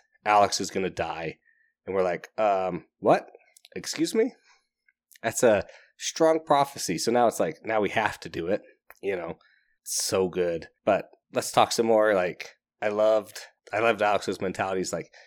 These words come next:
you know, "I went to this place and these guys were gonna beat me, so I beat them, right? These people came to kill me, and I killed them. I don't," he retaliates like for like. He doesn't escalate it.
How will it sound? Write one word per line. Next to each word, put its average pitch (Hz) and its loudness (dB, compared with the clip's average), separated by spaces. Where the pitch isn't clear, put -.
you 101 0
know, 98 2
"I 110 4
went 120 6
to 120 -2
this 113 2
place 117 2
and 110 -4
these 104 -2
guys 101 2
were - -12
gonna 92 0
beat 98 -4
me, 123 -4
so 120 8
I 98 8
beat 98 -2
them, - 2
right? 95 -2
These 113 -2
people 104 -2
came 104 4
to 87 -8
kill 180 0
me, 104 0
and 104 -2
I 101 2
killed 90 -2
them. 78 -6
I 92 -6
don't," 98 -4
he 107 -6
retaliates 98 0
like 101 -2
for - -2
like. 78 -6
He 98 -8
doesn't 90 -4
escalate 87 -4
it. - -4